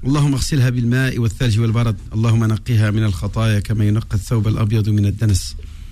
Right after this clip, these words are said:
اللهم ابدلها دارا خيرا من دارها وأهلا خيرا من أهلها. اللهم قها من عذاب النار وعذاب القبر.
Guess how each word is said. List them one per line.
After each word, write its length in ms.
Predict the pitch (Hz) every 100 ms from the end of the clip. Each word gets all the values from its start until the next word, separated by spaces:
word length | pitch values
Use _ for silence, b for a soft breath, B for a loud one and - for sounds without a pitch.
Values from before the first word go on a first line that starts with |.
| B B B
اللهم 300 | 123 139 139
ابدلها 340 | 131 117 127 120
دارا 320 | 117 127 120
خيرا 240 | 104 117
من 140 | 113 110
دارها 340 | 113 113 110
وأهلا 340 | 107 117 113 107
خيرا 220 | - 110
من 100 | 110
أهلها. 440 | 110 110 107 98 - B B B B B
اللهم 360 | 123 131 139 139
قها 360 | 131 143 131 131
من 120 | 127
عذاب 440 | 113 113 123 127
النار 440 | 120 120 120 120 113
وعذاب 380 | 107 117 120 113
القبر. 400 | 110 131 113